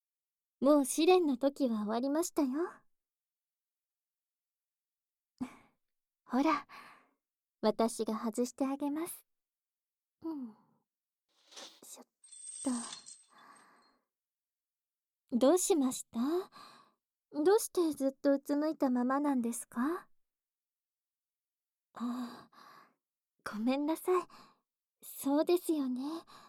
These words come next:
ちょっと意地悪なことを言い過ぎちゃいましたよね。私も愛の告白をしていただいた方を目の前に、別の男に抱かれるという背徳的なシチュエーションに、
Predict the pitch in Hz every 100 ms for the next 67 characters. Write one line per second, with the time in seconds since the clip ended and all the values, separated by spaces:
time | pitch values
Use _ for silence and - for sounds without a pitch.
0 | _ _ _ _ _ - 381 - 415 339
1 | 269 - _ _ 240 233 302 381 370 262
2 | 233 220 - 220 208 214 240 - 285 349
3 | 392 302 247 247 - 226 202 226 294 302
4 | - - - _ _ _ _ _ _ _
5 | _ _ _ - 233 285 - 330 349 359
6 | - - _ _ _ _ _ 240 269 240
7 | 208 - 208 254 262 262 254 277 - 269
8 | 277 277 269 285 285 294 311 285 349 330
9 | 262 247 240 277 311 339 294 277 285 -
10 | - - _ _ _ - - 220 - 311
11 | 339 339 349 359 370 320 226 - 254 262
12 | 277 285 240 220 214 - 240 247 285 294
13 | 302 294 302 311 - 302 302 294 320 320
14 | 311 320